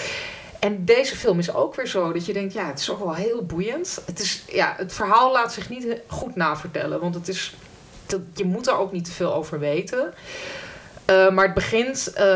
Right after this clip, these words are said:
in de ruimte, in een, in een ruimteschip, met, eh, eh, één personage, of t-, eigenlijk twee. Eh, Robert Pattinson speelt, eh,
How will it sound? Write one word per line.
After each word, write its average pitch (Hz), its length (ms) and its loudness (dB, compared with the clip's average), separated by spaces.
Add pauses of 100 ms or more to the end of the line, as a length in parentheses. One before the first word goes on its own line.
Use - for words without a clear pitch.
in 214 140 4
de 196 80 8
ruimte, 196 520 6
in 180 100 0
een, 175 240 2
in 180 100 0
een 170 300 -2 (340)
ruimteschip, 175 640 -4 (580)
met, 180 480 0
eh, 170 320 4
eh, 151 440 0
één 196 300 4
personage, 185 800 2
of 202 100 -2
t-, - 80 -8
eigenlijk - 380 -2
twee. 190 400 2
Eh, 147 120 0
Robert 170 300 -2
Pattinson 196 580 -2
speelt, 165 520 -4
eh, 151 280 0